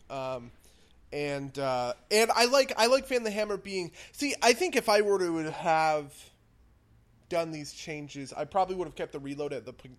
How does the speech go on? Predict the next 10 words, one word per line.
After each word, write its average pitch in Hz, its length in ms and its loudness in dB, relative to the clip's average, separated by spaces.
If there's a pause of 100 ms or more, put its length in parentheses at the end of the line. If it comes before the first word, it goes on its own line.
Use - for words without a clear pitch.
point 139 240 -10
seven 135 180 -10
five 135 280 -8
seconds, 139 400 -12
right? 147 200 -8 (400)
Because, 147 640 -4
uh, 135 340 -2
to 196 140 -4
me, 196 160 -4
that's 156 280 0